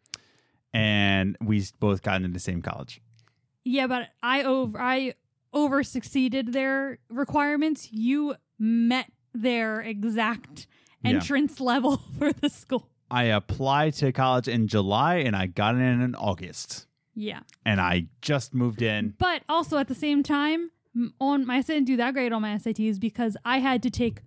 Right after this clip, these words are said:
Speaker 2: pre-English
Speaker 1: Mm-hmm.
Speaker 2: in our college.
Speaker 1: But that's the thing, is that nobody asked me what my G P A is.
Speaker 2: Yeah.
Speaker 1: Nobody cares.
Speaker 2: No one, I mean, even,
Speaker 1: Nobody cares.
Speaker 2: even on most job applications, most, there are some that ask me what my G P A,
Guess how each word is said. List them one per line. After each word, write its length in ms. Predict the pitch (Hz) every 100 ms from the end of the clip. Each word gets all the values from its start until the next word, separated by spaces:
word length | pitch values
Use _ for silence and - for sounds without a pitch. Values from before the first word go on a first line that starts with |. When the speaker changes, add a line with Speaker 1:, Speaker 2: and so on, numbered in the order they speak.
| -
Speaker 2:
pre-English 1080 | - 381 392 311 233 - 233 202 - - -
Speaker 1:
Mm-hmm. 220 | 151 180 240 -
Speaker 2:
in 160 | 247
our 180 | 233 214
college. 640 | 202 208 - - 233 - - _ - - - _ _ -
Speaker 1:
But 80 |
that's 160 | 185 233
the 100 | 254
thing, 200 | - 226
is 80 | 135
that 180 | 139 -
nobody 680 | 117 107 110 147 196 233 208
asked 400 | 131 127 - -
me 300 | 98 87 82 _ _ _ _
what 200 | 104 139
my 140 | 131
G 180 | 113 127
P 180 | 117 113
A 60 |
is. 120 | 131 - _
Speaker 2:
Yeah. 180 | 349 349
Speaker 1:
Nobody 300 | 165 269 330
cares. 680 | 254 170 254 156 92 - -
Speaker 2:
No 200 | 262 320
one, 300 | 370 381 359
I 20 | 302
mean, 240 | 311 302
even, 100 | 285 -
Speaker 1:
Nobody 300 | 160 160 123
cares. 320 | 110 85 -
Speaker 2:
even 200 | 359 403
on 140 | 392 330
most 260 | 294 247
job 180 | 269 285
applications, 800 | 269 226 226 226 - 240 233 - _ _ _ _
most, 540 | 254 269 269 202 - 220
there 160 | 349
are 100 | 359
some 200 | 302 311
that 80 | 269
ask 220 | 202 202
me 60 | 233
what 100 | 226
my 80 | 214
G 160 | 190
P 160 | 208 226
A, 240 | 208 208